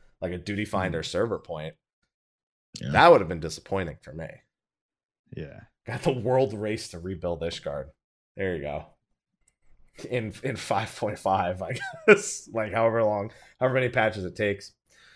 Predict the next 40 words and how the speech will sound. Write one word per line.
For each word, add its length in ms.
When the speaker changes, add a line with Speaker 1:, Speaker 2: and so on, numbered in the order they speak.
Speaker 1:
Then 280
there's, 600
they 120
mentioned 320
fellowships, 460
but 120
they 60
covered 300
it 20
a 20
little 220
bit 160
more 540
in 140
a 140
few 220
slides. 720
Uh, 120
Speaker 3:
Later. 120
Speaker 1:
Gold 240
Saucer 380
is 80
getting 180
a 40
new 120
gate, 640
which 180
is 140
the 160
Yojimbo, 960
uh, 320
"Are 180
you 240
a 80
real 300
gamer?" 580
uh, 320
gate 440
in 60
the 60